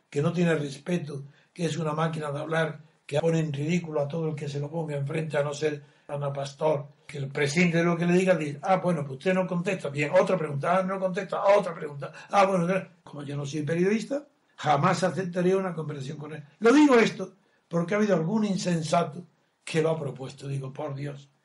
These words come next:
si yo no hablaría ni con Felipe González, voy a hablar con Pablo Iglesias". Yo no puedo hablar con nadie que no se respete a sí mismo, que ordene su cabeza, que tenga una estructura mental capaz de dialogar, no una ametralladora de palabras,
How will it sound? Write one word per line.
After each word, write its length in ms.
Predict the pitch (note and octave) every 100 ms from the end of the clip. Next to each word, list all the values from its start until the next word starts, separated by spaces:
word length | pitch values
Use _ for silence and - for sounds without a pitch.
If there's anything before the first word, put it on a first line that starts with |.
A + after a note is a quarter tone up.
| -
si 120 | D#3
yo 140 | G3+
no 80 | G#3
hablaría 380 | G3 F#3 F3 F#3+
ni 160 | F#3+ F3
con 260 | E3+ D3+
Felipe 340 | E3 F3 A3 F#3
González, 600 | D3+ C#3 A3 G#3+ - - _ _ _
voy 160 | C#3+ F#3+
a 60 |
hablar 240 | G#3 F#3+ -
con 180 | D3
Pablo 260 | C#3 D#3+ C#3
Iglesias". 560 | B2+ A#2+ - D#3 - - _ _ _
Yo 100 | G#3
no 120 | C4
puedo 160 | A#3+ G3+
hablar 220 | G3 G#3
con 180 | F3+ E3
nadie 240 | G3+ G#3
que 80 | F3
no 100 | F3
se 160 | E3+ F#3
respete 460 | D#3+ C#3 - F3+
a 40 | F#3+
sí 200 | - C3+
mismo, 400 | D#3+ C#3 - - _ _ _ -
que 80 | D#3+
ordene 380 | C#3 G3+ A3+ F#3+
su 160 | D3+
cabeza, 460 | C#3 E3 C#3+ - C3+ _
que 220 | - -
tenga 160 | C#3+ E3+
una 140 | A3
estructura 640 | A#3+ A3 D#3+ C#3 B3+ C#4+ F#3
mental 480 | D#3+ D#3 A#3+ A#3+ -
capaz 300 | C#3+ D#3+ F3+
de 120 | G#3+
dialogar, 640 | A3 F3 E3 G3 G3+ - _ D#3
no 260 | E3+ B3+
una 180 | C4 G#3 -
ametralladora 880 | E3+ C#3+ C#3 D3 D3 C#3+ E3 G#3+ E3+
de 120 | -
palabras, 500 | F3+ D#3+ D#3+ F#3